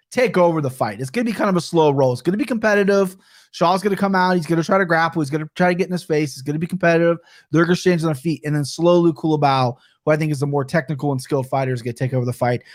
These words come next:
I'm seeing a decision here. Uh, but yeah, minus two fifty is just a little steep for me for a guy who really doesn't have a U F C win yet.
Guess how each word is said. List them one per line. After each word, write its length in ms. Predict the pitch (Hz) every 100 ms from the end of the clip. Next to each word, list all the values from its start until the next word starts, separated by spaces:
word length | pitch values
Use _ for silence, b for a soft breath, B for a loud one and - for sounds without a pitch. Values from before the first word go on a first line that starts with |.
| B
I'm 100 | -
seeing 220 | - 202
a 60 | 170
decision 440 | 147 - 147 139
here. 400 | 131 139 131 131 131 B B
Uh, 300 | 139 135 131 - -
but 140 | 151
yeah, 160 | 147 135
minus 260 | 156 190
two 120 | -
fifty 320 | 151 160 131 131
is 60 |
just 140 | 120 -
a 40 |
little 120 | 139
steep 240 | 131 143 131
for 120 | 131
me 160 | 123
for 180 | 113 123
a 60 | 113
guy 220 | 123 120
who 80 | 113 -
really 180 | 135 131
doesn't 140 | 117
have 80 | 113
a 40 |
U 100 | 110
F 60 | 107
C 120 | -
win 220 | 92 98 90
yet. 140 | -